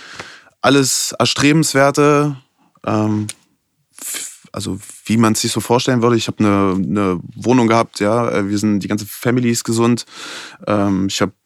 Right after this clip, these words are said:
gutes Geld bei der Bank verdient, äh, ähm, hab in der Band gespielt, ich hab eigentlich so ziemlich alles gehabt, was man sich so oberflächlich wünschen könnte und stand aber morgens relativ, äh, elanlos unter der Dusche und dachte, "Okay, äh,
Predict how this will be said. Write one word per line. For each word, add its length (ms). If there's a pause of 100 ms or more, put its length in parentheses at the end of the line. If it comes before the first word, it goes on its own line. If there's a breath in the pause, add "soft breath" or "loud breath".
(100)
gutes 220
Geld 180
bei 80
der 100
Bank 180
verdient, 600
äh, 60
ähm, 1000
hab 140
in 60
der 100
Band 180
gespielt, 600
ich 160
hab 100
eigentlich 260
so 140
ziemlich 360
alles 220
gehabt, 260
was 260
man 100
sich 160
so 320
oberflächlich 560
wünschen 220
könnte 300 (420 loud breath)
und 80
stand 180
aber 160
morgens 460
relativ, 800 (1300 loud breath)
äh, 360
elanlos 640
unter 220
der 120
Dusche 260
und 80
dachte, 320
"Okay, 440
äh, 500